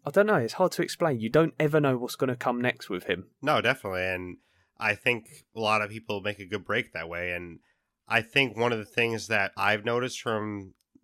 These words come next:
Speaker 2: some of the big YouTubers that I've checked out where they talk about their success is a lot of them talk about how it's, like, timing. You just need, like,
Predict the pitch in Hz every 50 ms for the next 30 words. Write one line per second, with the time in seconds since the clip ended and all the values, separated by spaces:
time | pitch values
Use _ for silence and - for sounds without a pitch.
0 | - _ - - - 117 113 117 107 107 90 - 113 - 101 104 113 113 - -
1 | 123 - 127 123 113 101 110 107 104 101 - - 120 113 - _ 120 110 110 117
2 | 120 - - 101 95 95 92 92 92 _ _ _ _ _ _ _ _ _ - -
3 | 95 - 104 104 104 - - 117 107 110 - 113 - 110 113 113 - 120 113 107
4 | - 117 110 - - 110 110 127 139 - - - - 104 95 95 95 92 90 92
5 | 95 107 104 110 117 110 113 107 98 - 113 110 107 107 85 107 104 101 104 104
6 | 101 98 - - 98 98 - - - - 117 113 95 87 87 90 90 95 101 -
7 | - 110 104 98 92 92 95 95 90